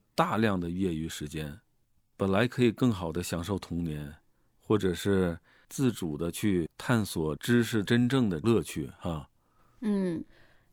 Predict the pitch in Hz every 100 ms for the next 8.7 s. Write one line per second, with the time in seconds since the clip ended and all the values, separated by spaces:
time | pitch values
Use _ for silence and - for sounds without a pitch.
0 | - 190 196 247 294 302 320 254 269 285
1 | 262 - 202 220 262 214 196 - 208 277
2 | 277 277 - - - 269 262 - 185 -
3 | 202 - 226 208 175 160 170 - - -
4 | - - 262 269 277 285 277 214 254 240
5 | 233 208 170 202 208 196 202 196 196 -
6 | - 240 233 214 233 247 180 156 170 247
7 | 240 - - - - - 294 214 185 -
8 | 190 185 180 185 185 185 185